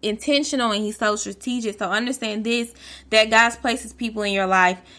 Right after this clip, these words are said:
at strategic times. Like, there's a reason for it. Okay. And when God wants to bless you, he will send a relationship that bears fruit. And one day I wanna kinda get into the conversation, um, about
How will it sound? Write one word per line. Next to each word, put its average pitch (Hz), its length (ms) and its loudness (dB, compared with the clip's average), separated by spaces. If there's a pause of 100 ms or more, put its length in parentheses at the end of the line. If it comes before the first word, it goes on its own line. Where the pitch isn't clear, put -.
at 196 180 2
strategic 202 600 -6
times. - 480 -4
Like, 175 180 -4
there's 190 200 0
a 185 80 0
reason 180 380 -4
for - 240 -8
it. - 160 -14 (160)
Okay. 208 340 4 (320)
And 214 200 4
when 220 120 2
God 226 300 6
wants 311 220 2
to 285 100 0
bless 208 500 2
you, 185 360 -2 (180)
he 269 160 2
will 247 160 2
send 240 380 0
a 202 100 2
relationship 202 880 2
that 185 320 0
bears 180 460 0
fruit. 320 380 2
And 202 280 -2
one 294 180 4
day 330 140 4
I 277 60 2
wanna 247 240 0
kinda 214 240 -2
get 220 340 -2
into 214 500 -4 (200)
the 214 100 2
conversation, 202 1080 2 (320)
um, 196 280 6
about 226 680 4